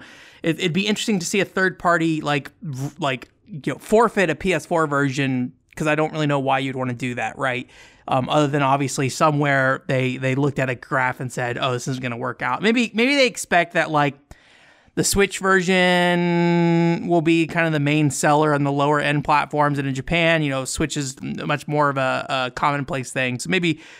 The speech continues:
maybe part of it's driven by, like, Japanese market trends, and with the P S five, maybe more likely to get,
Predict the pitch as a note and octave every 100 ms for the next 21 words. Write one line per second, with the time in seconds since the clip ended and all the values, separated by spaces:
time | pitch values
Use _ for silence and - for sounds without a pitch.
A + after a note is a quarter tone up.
0 | - - - G3 F3+ - E3+ D#3 D3+ -
1 | D#3 D3 C3+ C3 C3+ B2 C3 C#3+ C3+ C#3
2 | B2 B2+ B2+ - - D3 B2+ B2+ B2+ B2
3 | B2+ C3+ D#3+ - G3 E3 - D#3+ D3+ D#3
4 | D#3 D#3+ D#3 D3+ D#3+ D3 D3 D#3 D3+ C#3+
5 | C3+ D3 C3+